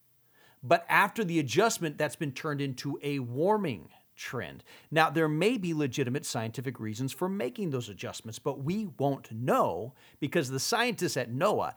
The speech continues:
and at nasa and at the University of East Anglia will not release their methodology. They will not tell us what they did or why they did it. And here's the reason why they won't do it, and I'm not making this up.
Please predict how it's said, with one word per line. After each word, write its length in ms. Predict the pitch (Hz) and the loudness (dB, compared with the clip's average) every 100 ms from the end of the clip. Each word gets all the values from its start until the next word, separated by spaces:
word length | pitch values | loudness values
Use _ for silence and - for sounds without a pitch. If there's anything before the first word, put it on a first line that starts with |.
| - - | -12 -8
and 160 | 127 | -6
at 160 | 131 135 | -4 0
nasa 480 | 196 233 - 107 - _ | 2 2 0 -4 -10 _
and 140 | 135 135 | -6 -4
at 80 | |
the 80 | 127 | -4
University 560 | 123 190 262 269 - 185 | -2 0 2 0 0 -2
of 80 | 160 | -2
East 180 | 135 | -2
Anglia 400 | 165 214 139 120 | -2 -2 -2 -2
will 300 | 113 143 208 | -2 2 4
not 320 | 220 180 180 160 | 6 4 4 0
release 400 | 143 127 123 - | 0 0 -2 -2
their 160 | 156 | -2
methodology. 760 | 117 101 - 123 196 196 98 80 | -2 -4 -4 2 4 2 0 -6
They 140 | 113 | -4
will 180 | 139 170 | 0 4
not 300 | 180 190 - | 4 2 -4
tell 360 | - 208 269 - | 2 6 6 2
us 440 | 90 87 120 - - - - _ - | -4 -4 -6 -6 -10 -20 -20 _ -12
what 420 | 110 147 240 208 | 4 6 6 8
they 160 | 254 | 6
did 420 | 180 139 110 123 139 _ _ | 6 0 0 0 -4 _ _
or 180 | 175 175 | 6 6
why 360 | 127 135 127 135 | 6 2 4 2
they 200 | 135 123 | 2 4
did 260 | 165 214 | 6 6
it. 240 | - - - _ _ _ _ - | 4 -12 -20 _ _ _ _ -8
And 140 | 135 123 | -6 -6
here's 420 | - 208 262 202 | 2 4 4 4
the 80 | 202 | 2
reason 240 | 190 156 | 2 2
why 120 | 156 | 2
they 100 | 143 | 2
won't 180 | 135 131 | 0 0
do 140 | 135 95 | -2 -4
it, 100 | - | -6
and 100 | 113 | -6
I'm 120 | 113 | 0
not 180 | 123 185 | 0 0
making 240 | 160 151 | -2 -2
this 160 | 143 - | -2 -4
up. 200 | - | -8